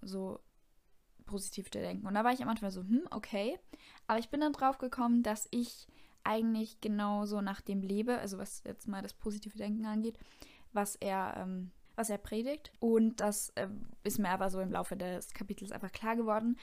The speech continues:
Also ihm geht's quasi nicht darum, dass du nicht positiv bist, sondern dass du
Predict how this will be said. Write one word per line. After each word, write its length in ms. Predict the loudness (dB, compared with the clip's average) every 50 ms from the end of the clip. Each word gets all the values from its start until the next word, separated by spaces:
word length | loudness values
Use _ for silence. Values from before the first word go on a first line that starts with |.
| -8 -6
Also 160 | -6 -4 -4
ihm 300 | 0 4 6 6 6 6
geht's 280 | 4 2 2 2 0 -4
quasi 300 | -2 -2 0 0 0 0
nicht 300 | 0 -2 -2 -4 -4 0
darum, 420 | 0 2 2 2 0 -2 -2 -4 -6 -10 -20 -20 -20 -20 -20 -20 -20 _ -20 -20 -20 -4 -4
dass 160 | -2 -2 0
du 80 | 0
nicht 240 | 0 0 0 -2 -4
positiv 500 | -4 -2 0 0 0 0 0 -2 -4 -2 2
bist, 280 | 2 2 2 2 -4 -4
sondern 380 | 0 2 4 4 4 4 4
dass 220 | 2 2 0 0 -4
du 100 | -6